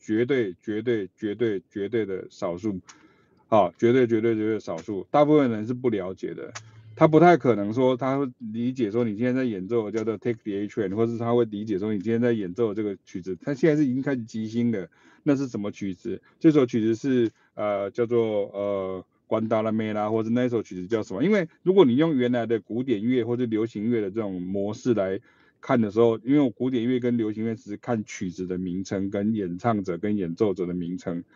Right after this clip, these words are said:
他是用这个东西来评断，说这个东西是不是值得我去听。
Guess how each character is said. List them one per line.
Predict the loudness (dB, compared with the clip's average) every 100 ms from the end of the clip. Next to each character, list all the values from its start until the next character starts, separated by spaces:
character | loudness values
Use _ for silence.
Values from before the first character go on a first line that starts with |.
| _ _ 4
他 | 6
是 | 8 6
用 | 6 4
这 |
个 | 2
东 | 2 0
西 |
来 | -2 -4
评 | -8 -8 -6
断， | -2 -2 -4 -6
说 | -4 -4
这 | -2
个 | -2
东 | -2 -2
西 | -4 -2
是 | -4
不 | -4
是 | -4 -4
值 | -4
得 | -4 -2
我 | -4
去 | -8
听。 | -6 -6